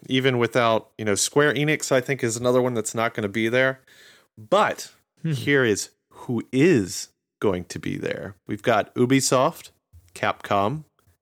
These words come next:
Speaker 1: Epic Games, Bethesda, Take-Two, Xbox, and Nintendo, just to name a few.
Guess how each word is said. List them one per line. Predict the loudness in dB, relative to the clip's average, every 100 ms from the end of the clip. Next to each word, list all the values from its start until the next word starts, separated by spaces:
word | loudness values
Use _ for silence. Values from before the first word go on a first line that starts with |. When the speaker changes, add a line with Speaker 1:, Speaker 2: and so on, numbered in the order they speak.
| _
Speaker 1:
Epic | -4 -4 -2
Games, | 0 0 0 -4
Bethesda, | -8 -6 0 0 0 -2 -2 -4 -12 _ _ _ _ _
Take-Two, | -4 -2 -4 -2 0 0 -2
Xbox, | -4 -4 -2 0 -2 -8 -14 -16 _ _ -20 -20 _ _ _ -2
and | 0 0 -2 -6
Nintendo, | -6 -6 -4 -4 2 2 2 0
just | -2 -4 -2
to | -2
name | 0 0
a | -2
few. | -4 -2 0 -2 -8